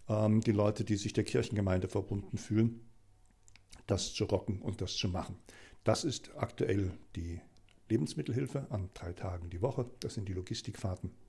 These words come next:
und was alles dazugehört. Immer waren dabei, mal mehr, mal weniger, auch die Einzelfallhilfen und solche Helfereinsätze,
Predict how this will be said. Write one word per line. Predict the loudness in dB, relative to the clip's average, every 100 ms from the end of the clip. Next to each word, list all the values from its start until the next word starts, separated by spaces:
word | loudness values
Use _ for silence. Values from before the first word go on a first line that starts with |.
| -20 -20 -20 -20 -20 -12 -8
und | -4
was | -6 -6
alles | -8 -6
dazugehört. | -6 -6 -6 -8 -12 -16 -20 -18 -14 -14 -14 2
Immer | 6 8 8 8
waren | 6 6 6 6
dabei, | 6 6 4 4 4 2 -2 -6 -6
mal | -2 0
mehr, | 6 6
mal | 6 4 6
weniger, | 6 8 6 6 0 -16 -8 -4
auch | 4
die | 6
Einzelfallhilfen | 6 6 6 8 8 4 2 0
und | 4
solche | 4 4
Helfereinsätze, | 4 4 4 6 4 4 0 0